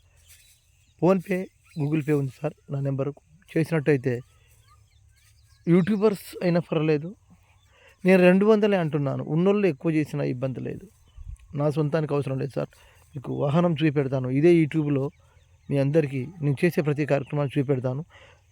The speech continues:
చేస్తున్నాను వీడియోలు చూడండి దయచేసి. నా PhonePe నెంబర్, Google Pay నెంబరు నైన్ ఫైవ్ జీరో డబల్ టూ సిక్స్ ఎయిట్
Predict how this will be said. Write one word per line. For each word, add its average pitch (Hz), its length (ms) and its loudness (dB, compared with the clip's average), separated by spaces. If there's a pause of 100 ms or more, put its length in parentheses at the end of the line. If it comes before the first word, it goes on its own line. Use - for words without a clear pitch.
(320)
చేస్తున్నాను 220 460 6
వీడియోలు 156 280 6
చూడండి 135 380 -2
దయచేసి. 127 500 -8 (1000)
నా 151 60 2
PhonePe 185 360 2
నెంబర్, 151 260 2
Google 143 260 -2 (100)
Pay 135 100 -4 (580)
నెంబరు 135 400 -2 (480)
నైన్ 156 200 2
ఫైవ్ 151 240 2
జీరో 135 360 -2
డబల్ 135 320 -4
టూ 131 160 -12
సిక్స్ - 360 -8
ఎయిట్ 131 240 -4